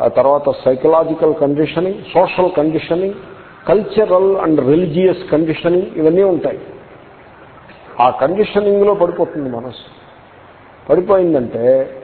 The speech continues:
అది ఆ రాగాన్ని విదిలిపెట్టదు, అలాగే ఆ ద్వేషాన్ని కూడా విదిలిపెట్టదు. కల్చరల్ కండిషనింగ్ చాలా బలంగా పడిపోతుంది. So అది నేను ఎగ్జాంపుల్ చెప్తే మీకు may not like it.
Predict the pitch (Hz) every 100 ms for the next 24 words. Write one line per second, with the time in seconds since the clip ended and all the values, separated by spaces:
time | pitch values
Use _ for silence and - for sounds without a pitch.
0 | - - - - 151 151 147 156 135 123
1 | 143 165 170 165 143 147 147 - - -
2 | - - - - - 120 139 147 131 120
3 | 127 - 143 143 139 139 135 120 120 -
4 | - - - - - - 127 139 170 180
5 | 156 160 165 - 170 151 135 147 143 135
6 | 147 147 135 120 - - - - - -
7 | - - - - - - - - - -
8 | 143 120 113 - - - - - - -
9 | - - - 113 123 123 123 - 143 160
10 | 160 143 147 160 147 139 - 113 104 -
11 | - - - - 98 107 123 113 110 117
12 | -